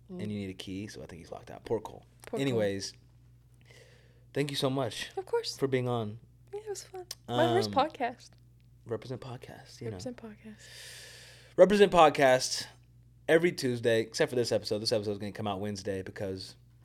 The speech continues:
Speaker 2: I'm lazy. Um,
Speaker 1: <laughs>
Speaker 2: here to represent Christ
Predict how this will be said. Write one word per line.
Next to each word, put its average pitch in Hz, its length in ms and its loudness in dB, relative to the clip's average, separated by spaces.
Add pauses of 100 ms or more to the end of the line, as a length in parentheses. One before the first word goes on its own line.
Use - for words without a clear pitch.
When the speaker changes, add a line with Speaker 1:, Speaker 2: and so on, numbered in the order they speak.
(580)
Speaker 2:
I'm 139 160 -4
lazy. 139 380 -2 (260)
Um, 127 520 0 (800)
Speaker 1:
<laughs> - 800 -20
Speaker 2:
here 143 260 4
to 143 120 -4
represent 127 400 0
Christ 98 480 -4